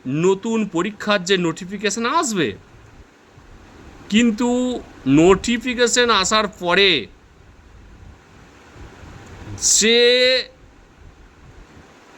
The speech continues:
গন্ডগোল তৈরি হবে, যে সমস্যার সূত্রপাত তৈরি হবে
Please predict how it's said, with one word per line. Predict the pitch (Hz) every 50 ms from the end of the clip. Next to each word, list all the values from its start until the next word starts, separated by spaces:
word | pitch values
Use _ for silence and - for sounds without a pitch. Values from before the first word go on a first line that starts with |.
| - - - - - - - - - - - - - - - - - 117
গন্ডগোল | 127 156 196 214 233 247 254 269 277 277 277 285 285 254
তৈরি | 226 - 254 240 240 214 220 202
হবে, | 202 190 156 131 127 117 110 104 101 98 98 104 92 101
যে | - 196 226
সমস্যার | 214 - - 190 190 208 226 247 240 - - - 262 269
সূত্রপাত | 254 - - - 247 208 - 247 233 226 220 233 226 226 226 226 -
তৈরি | 220 208 208 190 175
হবে | 160 156 131 110 110 104 95 95